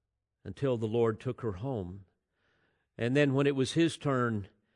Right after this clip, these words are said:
he asked that he be crucified upside down because he didn't feel he was worthy to even die in the same way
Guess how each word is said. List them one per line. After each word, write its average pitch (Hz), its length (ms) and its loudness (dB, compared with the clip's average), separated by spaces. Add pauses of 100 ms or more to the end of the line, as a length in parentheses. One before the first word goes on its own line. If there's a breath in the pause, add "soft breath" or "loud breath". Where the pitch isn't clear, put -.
(680)
he 135 180 2
asked 139 320 2
that 117 120 -2
he 147 120 2
be 127 140 2
crucified 123 680 0
upside 120 520 0
down 107 420 0
because 104 280 -4
he 117 100 -6
didn't 117 260 -2
feel 131 300 0
he 123 140 0
was 107 200 -4
worthy 107 640 2 (420 soft breath)
to 117 160 -6
even 117 680 -2 (1200)
die 120 380 0
in 98 120 -4
the 95 100 -4
same 110 360 -2
way 107 420 0